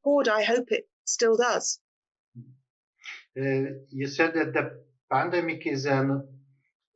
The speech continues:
Speaker 2: opportunity for us to realize how, uh, the life, how, how, how crazy the life we are living. What,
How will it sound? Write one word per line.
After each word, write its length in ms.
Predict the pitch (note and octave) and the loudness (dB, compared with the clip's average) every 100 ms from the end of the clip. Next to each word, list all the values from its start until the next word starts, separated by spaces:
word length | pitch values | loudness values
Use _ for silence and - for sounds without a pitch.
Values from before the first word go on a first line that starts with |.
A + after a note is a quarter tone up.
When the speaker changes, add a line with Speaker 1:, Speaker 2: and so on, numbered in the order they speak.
| - | -6
Speaker 2:
opportunity 800 | D#3 - F3 - D3 C3+ B2 B2+ | -2 6 6 6 2 2 0 -6
for 240 | - C3 | 0 2
us 200 | B2+ - | 2 0
to 100 | - | -4
realize 760 | B2+ C3+ B2+ A#2+ A2+ A2+ - - _ _ _ _ _ _ _ | 0 4 6 6 4 4 -4 -14 _ _ _ _ _ _ _
how, 640 | - C3 B2+ B2 A#2+ B2 - _ B2+ | -6 4 6 6 0 -4 -14 _ -6
uh, 360 | A#2 A#2 A#2 A#2 - _ _ _ _ _ _ B2+ | -2 0 0 -4 -12 _ _ _ _ _ _ 0
the 100 | B2+ | 4
life, 540 | C3 B2 B2 - - - - - | 6 6 4 -4 -16 -20 -20 -18
how, 380 | - - C#3+ - | -6 2 2 0
how, 420 | - E3+ E3 - - | -4 -2 -2 -6 0
how 220 | G3 - | 4 6
crazy 320 | F3 E3+ D#3 | 8 6 6
the 100 | C3+ | 4
life 320 | C#3+ C#3 C3 C3+ | 8 8 8 4
we 80 | |
are 180 | C3 B2 | 6 6
living. 520 | C3 B2+ A2 G#2 - - - - - - _ - | 6 2 0 -6 -14 -20 -20 -20 -20 -20 _ -6
What, 240 | D3 E3 | -4 -4